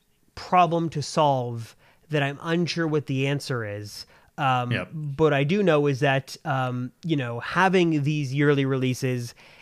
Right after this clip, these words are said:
Speaker 1: gets everybody very critical on what's gonna happen. And then when you have a case like this where the iPhone fourteen is kinda looking boring, people like me start to complain because you just sort of wonder what happened. It's like, what went wrong here, right or wrong,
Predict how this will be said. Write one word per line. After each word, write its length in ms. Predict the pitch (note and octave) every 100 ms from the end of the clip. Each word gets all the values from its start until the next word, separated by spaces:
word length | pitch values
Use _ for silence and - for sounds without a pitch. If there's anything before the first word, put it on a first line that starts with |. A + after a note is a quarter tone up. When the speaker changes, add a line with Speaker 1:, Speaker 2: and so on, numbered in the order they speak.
| - D3+
Speaker 1:
gets 160 | E3+
everybody 360 | E3+ F3 D#3+ C#3+
very 300 | C3+ D#3+ F#3+
critical 420 | - B3 A3+ F3
on 120 | D#3+
what's 120 | D3+
gonna 140 | - E3
happen. 540 | G#3 G#3+ F3+ D3+ D3+
And 80 | C#3+
then 80 | C#3+
when 100 | D3+
you 80 | D3
have 200 | E3 E3
a 40 |
case 260 | - D#3+ D#3
like 180 | D3
this 200 | F#3+ G#3
where 100 | F3
the 80 | D#3
iPhone 280 | D#3 D3+ D#3
fourteen 320 | D#3+ C#3+ D#3+
is 100 | D3
kinda 160 | D#3+ D3
looking 260 | C#3 D#3
boring, 520 | F#3 D4 A#3 D#3+ D#3 - - - - -
people 500 | F#3+ F3 D#3+ D#3 D#3
like 200 | D3+ D3+
me 120 | D3
start 220 | - D3
to 60 | C#3
complain 360 | D3 A3 G#3+
because 540 | F3+ D#3 D3 C#3+ B2+ - _ _ _ _ _
you 120 | F3+ E3
just 120 | D#3+
sort 140 | F#3+
of 60 | D3+
wonder 180 | F3+ D3+
what 140 | D#3
happened. 520 | E3 G3+ A#2+ G#2 B2
It's 140 | D3 D#3+
like, 100 | C#3
what 400 | C#3 E3 F#3 G#3+
went 260 | E3+ E3
wrong 380 | D#3 D3+ D#3 E3
here, 480 | C3 D3 B2+ B2+ - _
right 420 | F3+ F#3 D3 F3
or 140 | G3+ D3
wrong, 540 | B2+ C3 B2 B2+ B2+